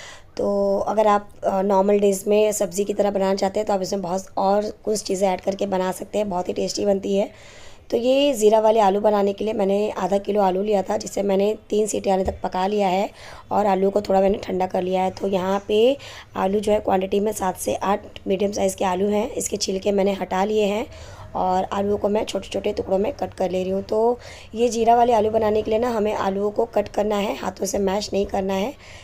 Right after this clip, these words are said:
तभी आलू हमारे अच्छे बनेंगे। अब यहाँ पे मैंने काली मिर्च, ज़ीरा, नमक और मूंगफली के दाने, ये सारी चीज़ें जो मैं रखी रहती हूँ,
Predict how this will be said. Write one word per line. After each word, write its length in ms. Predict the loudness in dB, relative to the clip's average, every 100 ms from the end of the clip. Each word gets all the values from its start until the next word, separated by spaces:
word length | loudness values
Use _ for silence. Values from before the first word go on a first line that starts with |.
| -4
तभी 220 | -2 2
आलू 260 | 2 2 2
हमारे 280 | 2 0 -2
अच्छे 280 | -4 -4 -2
बनेंगे। 440 | -2 -4 -6 -8 -12 -20 -20 -4 2
अब 120 | 4
यहाँ 160 | 2
पे 140 | 2 2
मैंने 220 | 4 2
काली 340 | 2 2 2
मिर्च, 340 | 4 4 4 4
ज़ीरा, 420 | 4 4 6 4
नमक 560 | 4 4 4 4 2 2
और 340 | 4 4 2
मूंगफली 380 | 0 2 2 0
के 100 | 0
दाने, 320 | 0 0 0
ये 180 | 0 -2
सारी 200 | 0 0
चीज़ें 400 | 0 -2 0 -2
जो 180 | 0 0
मैं 380 | 2 0 -2 -4
रखी 280 | -10 -2 2
रहती 220 | 2 2
हूँ, 140 | -2